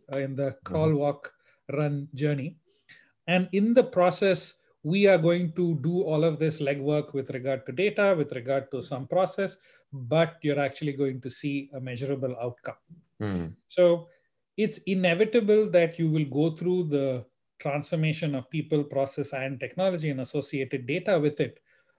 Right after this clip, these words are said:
Speaker 2: Mm.
Speaker 1: But rather than trying to pre-wire too much of that, it's great to actually go in while understanding that some of these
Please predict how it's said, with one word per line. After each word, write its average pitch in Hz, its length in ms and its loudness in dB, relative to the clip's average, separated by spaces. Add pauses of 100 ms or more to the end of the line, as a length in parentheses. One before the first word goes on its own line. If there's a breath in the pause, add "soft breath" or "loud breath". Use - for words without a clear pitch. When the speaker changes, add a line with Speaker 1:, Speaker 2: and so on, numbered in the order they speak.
Speaker 2:
Mm. 92 160 -2
Speaker 1:
But 113 320 2 (160)
rather 170 420 4
than 220 200 2
trying 196 320 0
to 202 100 0
pre-wire 202 840 4
too 214 160 -4
much 208 200 -2
of 196 140 -2
that, 220 320 -2 (380)
it's 160 200 -2
great 156 460 -2
to 185 100 2
actually 165 380 0
go 151 300 0
in 202 280 0 (360 soft breath)
while 151 380 4
understanding 165 600 0
that 147 160 -4
some 151 220 -2
of 151 160 -2
these 156 340 -4